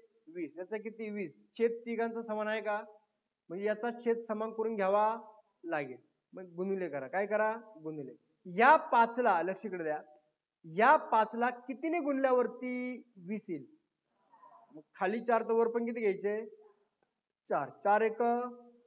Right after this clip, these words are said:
चार. पाच चोक वीस. मग आता यांचा न्यू रेशो जर बघितला, चला, रामचा किती आला? बारा छेदी वीस. श्यामचा किती आला? चार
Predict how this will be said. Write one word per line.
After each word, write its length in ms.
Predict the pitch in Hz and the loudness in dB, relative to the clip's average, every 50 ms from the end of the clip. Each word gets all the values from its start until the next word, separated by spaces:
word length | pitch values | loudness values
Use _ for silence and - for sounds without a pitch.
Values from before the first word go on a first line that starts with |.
| _ _ _ _ _ _ _ _ _ | _ _ _ _ _ _ _ _ _
चार. 220 | - 165 139 123 117 - _ _ _ _ _ _ _ _ _ _ _ _ _ _ | -10 -10 -10 -10 -12 -18 _ _ _ _ _ _ _ _ _ _ _ _ _ _
पाच 260 | - 190 202 196 196 - | 0 2 2 2 0 4
चोक 440 | 233 233 240 247 240 - - - - - - - _ _ _ _ _ _ _ _ | 6 6 6 6 2 0 -10 -16 -20 -20 -20 -20 _ _ _ _ _ _ _ _
वीस. 480 | - 277 262 247 - - - - - _ _ _ _ _ _ _ _ _ _ _ _ _ _ _ _ _ _ _ _ _ _ _ _ _ _ _ _ _ _ _ _ _ _ _ _ _ _ | -20 -20 -18 -18 -18 -18 -18 -20 -20 _ _ _ _ _ _ _ _ _ _ _ _ _ _ _ _ _ _ _ _ _ _ _ _ _ _ _ _ _ _ _ _ _ _ _ _ _ _
मग 100 | - 196 | 0 0
आता 180 | 214 208 208 254 | 0 2 4 2
यांचा 280 | 247 240 233 247 254 | 2 2 2 2 2
न्यू 260 | 254 240 247 254 254 247 | 2 2 0 0 2 2
रेशो 220 | 254 240 254 240 | 0 0 0 0
जर 120 | 233 254 | 0 0
बघितला, 520 | 233 208 233 233 254 220 208 226 185 147 123 - - - - _ _ _ _ _ _ _ _ _ _ _ _ | 2 2 2 2 2 -2 2 2 2 2 2 -4 -12 -20 -20 _ _ _ _ _ _ _ _ _ _ _ _
चला, 200 | - 175 147 131 120 123 | -12 -10 -10 -10 -10 -10
रामचा 380 | 139 156 180 196 214 226 226 233 | -4 0 0 2 2 2 0 -2
किती 240 | 233 240 233 - 240 | -2 -2 0 4 4
आला? 200 | 233 233 240 233 | 6 6 6 6
बारा 300 | 196 214 208 214 233 233 | 8 6 8 8 6 4
छेदी 560 | 233 233 233 196 233 240 247 254 262 269 262 - - - _ _ _ _ _ _ _ _ _ _ _ _ _ _ | 2 -2 -4 -2 -2 -2 -4 -4 -6 -8 -10 -12 -18 -20 _ _ _ _ _ _ _ _ _ _ _ _ _ _
वीस. 580 | - 170 170 175 185 165 143 - - - - - - _ _ _ _ _ _ _ _ _ _ _ _ _ _ _ _ _ _ _ _ _ _ _ _ _ _ _ | -16 -14 -8 -6 -6 -6 -6 -8 -14 -20 -20 -20 -20 _ _ _ _ _ _ _ _ _ _ _ _ _ _ _ _ _ _ _ _ _ _ _ _ _ _ _
श्यामचा 400 | - - 202 202 214 196 220 226 | -2 0 0 0 0 -2 -4 -4
किती 220 | 220 240 226 247 | -4 -2 0 0
आला? 160 | 240 240 240 | 2 2 0
चार 300 | 233 240 247 226 226 233 | -2 0 2 2 2 2